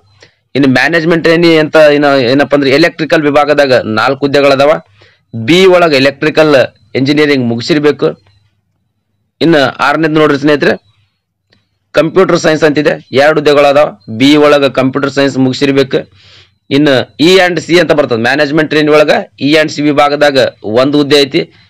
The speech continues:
ಬಿ ಒಳಗ ಇ and ಸಿ ಇಂಜಿನಿಯರಿಂಗ್ ಮುಗಿಸಿರ್ಬೇಕು. ಇನ್ನು civil ವಿಭಾಗದಾಗ ಒಂದು ಹುದ್ದೆ ಐತಿ, ಇದಕ್ಕೆ ಬಿ ಒಳಗ civil ಮುಗಿಸಿರ್ಬೇಕು.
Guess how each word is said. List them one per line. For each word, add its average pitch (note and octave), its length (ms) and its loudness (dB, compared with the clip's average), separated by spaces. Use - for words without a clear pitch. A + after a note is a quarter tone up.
ಬಿ F3+ 280 0
ಒಳಗ F#3 300 2
ಇ C#3+ 140 -2
and D#3+ 180 -2
ಸಿ D3+ 80 -6
ಇಂಜಿನಿಯರಿಂಗ್ D3 540 0
ಮುಗಿಸಿರ್ಬೇಕು. C#3+ 640 -2
ಇನ್ನು C3+ 200 0
civil D#3+ 380 -2
ವಿಭಾಗದಾಗ D3+ 540 2
ಒಂದು C#3+ 360 0
ಹುದ್ದೆ D3 200 0
ಐತಿ, D3 380 -2
ಇದಕ್ಕೆ C3 280 -2
ಬಿ C#3+ 340 2
ಒಳಗ E3 300 2
civil D3+ 320 2
ಮುಗಿಸಿರ್ಬೇಕು. C#3+ 800 -2